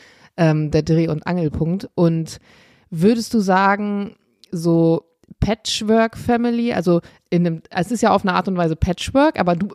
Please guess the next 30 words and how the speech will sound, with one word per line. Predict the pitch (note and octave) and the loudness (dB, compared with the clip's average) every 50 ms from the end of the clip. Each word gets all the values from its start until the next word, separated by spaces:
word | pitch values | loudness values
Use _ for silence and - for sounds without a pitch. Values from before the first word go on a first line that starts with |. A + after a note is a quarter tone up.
| - - | -12 -6
für | - - | -4 -4
dich | - G3+ - | -2 -2 0
ja | F#3 F3 | 0 0
eigentlich | E3 D#3+ D#3+ D3+ - | 0 -2 -4 -4 -2
nicht, | A3 C#4 D4 - | -2 -2 0 0
weil | F#3+ F3 | 0 0
du | E3 F3+ E3+ | 2 0 0
hast | E3+ D#3+ - | -2 -2 -2
Eltern, | - F3 E3 E3+ E3 | -4 -2 -2 0 -2
die | D#3+ - | -2 -4
zusammen | - - D3+ D3 D3+ E3 F#3+ A3 A#3 | -6 -6 -4 -2 0 2 4 4 4
sind, | A#3+ C4+ C#4+ D#4 C4+ | 4 2 0 0 -2
aber | F#3+ E3+ - | -2 -2 -4
ich | F#3 - - | -4 -6 -6
hab | A#3 - | -6 -6
einen | A#3+ | -4
Teil, | A#3+ A#3 A#3+ A#3+ B3 | -4 -4 -4 -4 -4
der, | G#3 G3 F#3 F3+ F3 E3+ E3 E3+ - _ _ _ _ _ _ _ - | -4 -2 0 0 0 0 -2 -4 -6 _ _ _ _ _ _ _ -4
der | E3+ D3+ D3+ D3 C#3+ | -4 -2 -2 -2 -2
weg | D#3+ F3 - | -4 -4 -4
ist | B3 A#3 | -6 -8
sozusagen. | - B3+ - C4 C4 B3+ B3 B3+ D4 D4+ _ - - - _ - | -8 -10 -8 -6 -4 -4 -4 -6 -6 -10 _ -20 -20 -20 _ -4
Würdest | - F#3+ F#3+ G3+ - - | 0 0 0 0 -2 -6
du | G3 | -6
sagen, | F3 F3+ F3 F3+ F3+ F3 F3 F3 F3 _ - - _ - - | -2 2 2 2 2 0 -2 -8 -8 _ -18 -20 _ -12 -4
das | - F#3 - - | -4 -4 -2 -2
hat | D#3+ D3+ - | -2 0 2
auch | E3 D#3+ G3 - | 4 2 4 2
irgendwie | C4+ B3+ A#3+ B3+ B3 A#3 | 0 -2 0 0 0 0
was | A#3 A#3+ A#3 A3+ - - - | 0 -2 -2 -2 -8 -14 -16